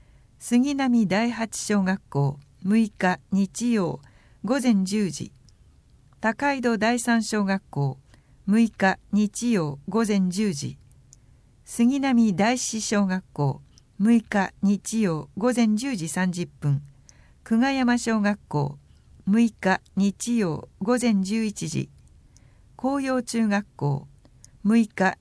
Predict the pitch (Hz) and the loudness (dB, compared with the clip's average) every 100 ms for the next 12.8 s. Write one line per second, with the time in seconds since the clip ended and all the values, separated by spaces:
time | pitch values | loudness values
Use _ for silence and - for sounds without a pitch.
0 | - 202 196 - 226 190 156 - _ _ | 0 0 0 -4 -2 -2 -4 -10 _ _
1 | - 208 285 226 143 - 180 - 190 147 | -8 -2 0 0 -2 -4 -8 -4 -6 -4
2 | 143 - - _ _ _ _ _ _ - | -8 -12 -20 _ _ _ _ _ _ -2
3 | 220 254 254 247 240 233 196 202 - - | 0 2 2 0 0 -4 -2 -2 -4 -4
4 | 147 143 - - 196 220 202 - 175 - | -4 -4 -10 -4 0 0 -2 -2 -2 -2
5 | - 190 202 - 233 220 160 143 - - | -2 2 2 0 0 0 0 -4 -8 -2
6 | 226 233 175 151 143 180 156 131 - _ | 0 2 0 -2 -6 -6 -6 -10 -14 _
7 | _ _ _ - _ _ - - - 226 | _ _ _ -20 _ _ -20 -20 -6 0
8 | 240 277 269 240 226 185 226 226 - - | 0 0 0 2 2 2 0 -2 -4 -2
9 | 208 185 196 - - 131 139 - - - | 0 0 -2 -4 -4 -4 -4 -18 -20 -20
10 | - - _ _ - _ _ _ _ 190 | -20 -20 _ _ -20 _ _ _ _ -6
11 | 214 285 285 277 247 202 - - 156 - | -2 -2 0 0 2 0 -2 -6 -6 -4
12 | 196 208 202 240 254 214 151 | 0 0 -2 -4 -2 -2 -2